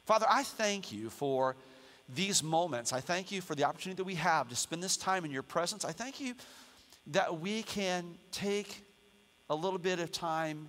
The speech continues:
and consider your word. God, let your word today, let it be a lamp to our feet, let it be a light to our path. Help us to hide your word in our hearts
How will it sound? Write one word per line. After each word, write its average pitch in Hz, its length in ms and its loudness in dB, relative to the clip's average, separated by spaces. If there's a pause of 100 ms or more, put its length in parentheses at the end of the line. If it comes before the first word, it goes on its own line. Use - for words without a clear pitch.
and 131 100 -10
consider 131 380 0
your 120 180 -6
word. 117 440 -4 (1080)
God, 180 300 4
let 220 220 0
your 226 120 2
word 160 360 0
today, 113 320 -4
let 135 160 2
it 175 100 -8
be 160 120 0
a 143 60 6
lamp 165 400 -6
to 175 120 -2
our 139 100 0
feet, 131 240 -8
let 127 140 -2
it 120 80 -12
be 127 80 -2
a 120 60 0
light 139 340 0
to 147 100 -4
our 127 80 0
path. 117 260 -2 (300)
Help 262 240 0
us 302 140 0
to - 80 0
hide 190 280 0
your 170 140 0
word 160 140 2
in 156 60 2
our 156 120 2
hearts 120 380 -2